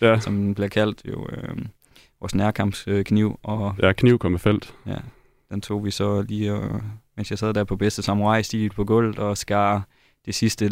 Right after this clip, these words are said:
Speaker 2: af mit lange hår af.
Speaker 1: Ja, det var
Speaker 2: Og
Speaker 1: et stort
Speaker 2: dermed,
Speaker 1: øjeblik.
Speaker 2: øh, tra-, transcenderede jeg til det, til professionel soldat.
Speaker 1: Det var der, hvor du lagde det sidste af, af, af,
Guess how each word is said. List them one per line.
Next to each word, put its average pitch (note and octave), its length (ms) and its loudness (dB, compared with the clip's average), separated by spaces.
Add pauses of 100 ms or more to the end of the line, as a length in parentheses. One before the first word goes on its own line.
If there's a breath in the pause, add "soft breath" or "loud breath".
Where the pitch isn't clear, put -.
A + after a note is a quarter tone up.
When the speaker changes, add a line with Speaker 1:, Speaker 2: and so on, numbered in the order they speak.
Speaker 2:
af G#2 100 2
mit G2+ 120 0
lange G#2+ 240 4
hår G#2+ 240 2
af. G#2 280 0 (1200 loud breath)
Speaker 1:
Ja, G2+ 40 4
det G#2+ 60 6
var C3+ 60 6
Speaker 2:
Og C3 60 6
Speaker 1:
et A2 60 8
stort G#2 180 8
Speaker 2:
dermed, G2+ 160 4 (100)
Speaker 1:
øjeblik. G2+ 180 2
Speaker 2:
øh, F#2+ 60 -2 (340 loud breath)
tra-, - 120 -14 (300 loud breath)
transcenderede G#2 540 2
jeg G2+ 120 -2
til G2 140 -4
det, G2+ 280 -4 (380)
til - 100 -12
professionel G2+ 560 0
soldat. G2+ 280 -6
Speaker 1:
Det G2+ 120 -6
var A#2+ 80 6
der, C3+ 140 6
hvor B2 120 4
du A#2 100 2
lagde G#2 180 6
det G2+ 100 0
sidste B2+ 340 2
af, D#2 280 4 (160)
af, E2 240 4 (180)
af, F2+ 180 4